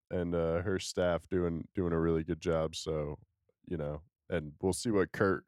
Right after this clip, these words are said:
Kurt Miller, <sighs> nice little house centipede crawling on the floor over there.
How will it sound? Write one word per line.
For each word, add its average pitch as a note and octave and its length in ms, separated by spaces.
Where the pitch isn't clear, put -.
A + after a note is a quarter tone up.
Kurt G2 240
Miller, F#2+ 500
<sighs> - 580
nice G2 260
little F2+ 160
house F2 340
centipede F#2+ 760
crawling A2 420
on A2 180
the A2 60
floor A#2 280
over A#2 240
there. C#3 400